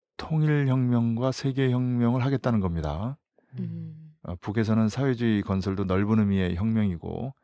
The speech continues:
Speaker 1: 혁명을 순화시키거나 한 차원 추상화해서 부르는 표현이 변혁이죠.
Speaker 2: 예.
Speaker 3: 예.
Speaker 1: 그러니까 그 사회주의 건설은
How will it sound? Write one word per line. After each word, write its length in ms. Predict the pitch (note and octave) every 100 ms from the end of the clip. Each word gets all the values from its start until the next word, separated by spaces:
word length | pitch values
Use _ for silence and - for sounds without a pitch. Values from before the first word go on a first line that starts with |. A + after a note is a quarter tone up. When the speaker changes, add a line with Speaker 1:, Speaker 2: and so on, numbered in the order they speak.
| _ _ _ _ _
Speaker 1:
혁명을 580 | - D3 D3 D3 C#3+ C3
순화시키거나 720 | - C#3+ C#3 - - A#2+ A#2+
한 180 | A#2 C3
차원 280 | C3 B2 A#2
추상화해서 840 | - - C#3+ C3 B2 A2+ A#2 C3+
부르는 380 | C3 A2 A2 G#2+
표현이 580 | - A2 G2 A2 C3+ - - _ _ _
변혁이죠. 720 | G#2 G#2 A2+ F2 D#2+ D2+ B2+ - _ -
Speaker 2:
예. 260 | A2 F#2+ F2
Speaker 3:
예. 380 | F3+ F3 E3+ F3 -
Speaker 1:
그러니까 440 | G#2 G#2 G2 A2+
그 160 | F#2+ F2+
사회주의 600 | - C#3 C#3 C3 A#2+ A2
건설은 600 | - G2 F#2+ G#2 A#2+ A#2+